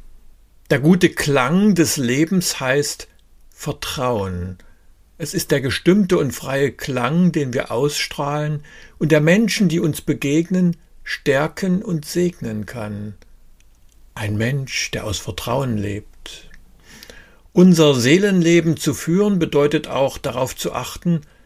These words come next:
dass unser innerer Klang nicht durch anhaltende Sorgen verstimmt werden darf. Denn wie auch das wertvollste Instrument nicht klingen kann,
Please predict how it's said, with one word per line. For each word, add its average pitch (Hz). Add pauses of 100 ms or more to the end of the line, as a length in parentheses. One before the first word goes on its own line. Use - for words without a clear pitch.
(200)
dass -
unser 143
innerer 165
Klang 139
nicht 120
durch 131
anhaltende 120
Sorgen 123
verstimmt 180
werden 107
darf. 101 (920)
Denn 127
wie 151
auch 139
das -
wertvollste 160
Instrument 135
nicht -
klingen 170
kann, 165